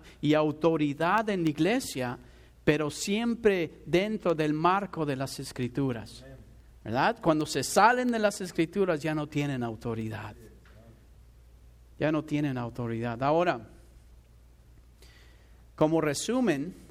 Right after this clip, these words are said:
Dios establece el liderazgo en su iglesia, no el hombre. Ah, ah, ¿y qué quiere decir esto, hermanos? Que tengan mucho cuidado cuando escojan líderes para su iglesia.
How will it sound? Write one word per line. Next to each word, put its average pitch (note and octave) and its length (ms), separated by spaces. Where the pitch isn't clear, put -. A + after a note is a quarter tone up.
Dios F3 500
establece F#3 600
el F3+ 80
liderazgo D#3+ 560
en F3 80
su E3+ 160
iglesia, D3 580
no D3 360
el G#3 160
hombre. D3 460
Ah, D3 340
ah, - 60
¿y D#3+ 140
qué G3 160
quiere G#3+ 220
decir G#3 300
esto, G#3 300
hermanos? B2+ 500
Que C#3+ 160
tengan G3+ 520
mucho G3 380
cuidado E3+ 680
cuando C3+ 460
escojan D3+ 840
líderes E3+ 520
para C3+ 280
su - 180
iglesia. C#3 640